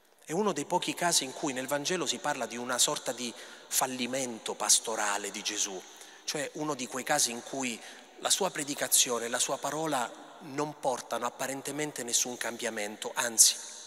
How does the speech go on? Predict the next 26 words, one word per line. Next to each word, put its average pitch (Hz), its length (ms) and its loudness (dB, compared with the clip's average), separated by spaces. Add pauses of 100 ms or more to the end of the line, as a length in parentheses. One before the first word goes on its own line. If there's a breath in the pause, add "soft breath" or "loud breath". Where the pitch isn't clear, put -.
(1200)
Il 147 120 -8
protagonista 151 540 2
è 120 40 -4
un 120 60 -4
ragazzo, 107 560 -2 (840)
un 127 100 -8
ricco, - 480 -10 (1160)
che - 120 -6
va 131 120 0
da 127 120 -4
lui 120 420 -4 (140)
chiedendo 127 420 -2
che - 160 -6
cosa 123 260 0
si 110 140 0
fa 107 240 -2
per 104 140 -4
essere 107 300 4
felici. 92 500 -4 (1120 loud breath)
E - 60 -4
dopo 240 240 0
che 170 120 0
Gesù 156 360 2
parla 117 520 0
con 120 200 -4
lui 120 340 -4